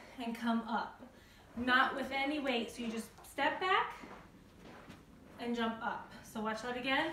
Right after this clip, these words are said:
So here's my plank with the chair. Then I'm gonna step up and hinge.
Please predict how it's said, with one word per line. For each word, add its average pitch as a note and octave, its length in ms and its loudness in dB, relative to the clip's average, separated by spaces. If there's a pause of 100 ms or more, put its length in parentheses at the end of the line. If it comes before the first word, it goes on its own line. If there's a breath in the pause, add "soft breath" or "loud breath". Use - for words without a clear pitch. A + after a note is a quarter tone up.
So B3+ 100 -4
here's C4 280 0
my C4+ 100 2 (140)
plank C4+ 220 -2
with D4 120 -6
the D#4+ 60 -8
chair. D#4+ 520 4 (680)
Then B3+ 140 -2
I'm A#3+ 100 0
gonna A3+ 160 2
step - 460 0
up D#4+ 320 6 (1000 loud breath)
and A#3 140 2
hinge. G#3 260 0